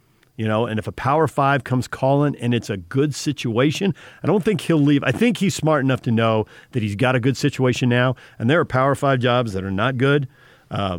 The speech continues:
but there are people who have a lot more money and will give him a better chance of getting to a Sweet sixteen and Elite Eight or a Final Four. And once you get a taste of that stuff,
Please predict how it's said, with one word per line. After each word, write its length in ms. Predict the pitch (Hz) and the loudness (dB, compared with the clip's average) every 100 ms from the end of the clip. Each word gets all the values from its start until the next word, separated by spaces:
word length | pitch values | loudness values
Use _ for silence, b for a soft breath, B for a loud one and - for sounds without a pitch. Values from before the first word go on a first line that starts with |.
| - | -4
but 200 | 127 117 | -4 0
there 260 | 156 170 | 2 2
are 60 | 170 | 0
people 420 | - 156 147 160 | 0 -2 2 0
who 160 | 127 139 | 2 0
have 280 | 120 147 135 | 0 0 -2
a 120 | 117 | -4
lot 580 | 117 113 113 120 127 139 | -4 -2 -2 0 0 0
more 200 | 139 139 | 2 4
money 420 | 135 175 123 127 B B | 4 2 2 0 B B
and 160 | - 139 | 0 2
will 80 | 139 | 2
give 240 | 123 143 | 2 0
him 580 | 104 - 220 285 190 92 - | -2 0 2 4 2 0 -4
a 80 | 131 | -2
better 220 | 120 127 | 0 0
chance 380 | 113 123 113 104 | 0 0 -2 -2
of 80 | 110 | -4
getting 280 | 113 107 98 | -2 -2 -2
to 120 | 123 120 | -2 -2
a 40 | |
Sweet 240 | - 127 - | -2 -6 -4
sixteen 440 | 123 - 123 110 | -6 -2 -2 0
and 120 | 107 | 0
Elite 240 | 107 113 104 | -2 -2 -2
Eight 160 | 104 | -2
or 80 | 95 | -4
a 60 | 95 | -6
Final 320 | 107 95 101 | -6 -6 -8
Four. 340 | - 87 - B B B B - | -10 -10 -10 B B B B -2
And 320 | 143 135 135 | 2 2 4
once 180 | 214 175 | 2 2
you 80 | |
get 100 | 254 | 2
a 60 | 165 | 0
taste 320 | - 143 139 | 0 0 2
of 60 | 170 | 0
that 160 | 160 | 0
stuff, 340 | - 160 156 | 0 2 2